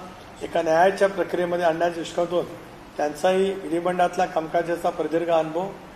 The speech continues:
आणि आज आमचे सहा सात विधानमंडळामधले सदस्य आहेत, तेही याच्याशी जोडले जातील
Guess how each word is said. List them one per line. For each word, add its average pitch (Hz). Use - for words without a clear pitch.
आणि 160
आज 190
आमचे 190
सहा 185
सात 185
विधानमंडळामधले 175
सदस्य 160
आहेत, 139
तेही 185
याच्याशी 185
जोडले 160
जातील 160